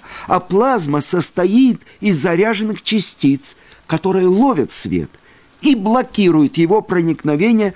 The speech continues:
сквозь плазму. Поэтому плазма всегда выглядит тёмной. Хотя свет первозданного сгустка энергии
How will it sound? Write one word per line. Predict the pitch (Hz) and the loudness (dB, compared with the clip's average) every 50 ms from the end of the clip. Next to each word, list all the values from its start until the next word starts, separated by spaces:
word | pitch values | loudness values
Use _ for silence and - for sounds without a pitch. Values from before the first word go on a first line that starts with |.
| - - _ | -10 -12 _
сквозь | - - - - 165 156 - - - _ _ _ _ _ - | -8 -6 -2 0 0 0 0 -4 -10 _ _ _ _ _ -4
плазму. | 104 101 95 87 85 - - - - _ _ _ _ _ _ _ _ _ _ _ _ _ _ _ _ _ _ _ _ _ _ | -2 0 0 -2 -4 -6 -10 -16 -20 _ _ _ _ _ _ _ _ _ _ _ _ _ _ _ _ _ _ _ _ _ _
Поэтому | - 131 156 175 170 160 135 135 120 - - - - | -2 -2 -2 0 0 0 0 0 0 -2 -4 -8 -4
плазма | - 139 170 202 185 156 151 131 123 | 0 0 2 2 0 0 -2 -2 -2
всегда | - - - - 117 107 113 113 190 208 190 | -2 -2 -2 -2 0 -2 0 0 0 0 0
выглядит | - - 151 151 151 151 151 - - 139 - - _ _ - | 2 0 0 0 2 -2 0 0 -2 -4 -4 -8 _ _ -2
тёмной. | - 143 107 92 92 - - - - _ _ _ _ - _ - _ _ _ _ _ _ _ _ _ _ _ _ _ _ _ _ _ _ _ _ - - _ _ - _ _ _ _ _ _ - | 0 0 2 2 -2 -4 -6 -10 -16 _ _ _ _ -20 _ -20 _ _ _ _ _ _ _ _ _ _ _ _ _ _ _ _ _ _ _ _ -20 -20 _ _ -20 _ _ _ _ _ _ -4
Хотя | - 127 120 - - 165 151 | -2 -2 0 0 0 0 0
свет | - - - 147 165 196 175 - - | 0 0 0 0 2 0 0 0 -2
первозданного | - 143 127 117 113 131 131 113 110 110 110 117 180 180 175 151 135 120 113 120 | -2 -2 -2 0 0 -2 -2 -2 -2 -4 -2 -2 0 0 2 2 0 2 0 0
сгустка | 110 - - 156 185 165 - - - 139 139 135 | -2 -2 0 0 0 2 0 0 0 2 2 4
энергии | 131 143 170 185 170 139 135 120 123 120 107 | 4 4 2 2 0 -2 0 2 2 2 2